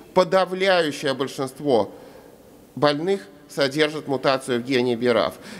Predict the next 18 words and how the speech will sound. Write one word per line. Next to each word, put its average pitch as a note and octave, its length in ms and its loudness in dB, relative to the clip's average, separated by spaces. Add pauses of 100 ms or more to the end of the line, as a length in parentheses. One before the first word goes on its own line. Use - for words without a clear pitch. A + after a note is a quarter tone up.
И D3 140 2
поэтому E3+ 560 2
ориентация, D#3+ 800 0
прицельная D3+ 680 0
ориентация B2+ 600 0
на C3 100 2
больных D3 380 0 (680)
необычно D#3+ 840 0
раннего B2+ 440 0
возраста, D#3+ 500 -4
необычно C3+ 460 0
молодого B2+ 420 2
возраста, F2 380 -2 (280)
до F3+ 180 4
тридцати C#3+ 420 -4
пяти, C3 320 -4
до E3+ 220 2
сорока, C3+ 500 0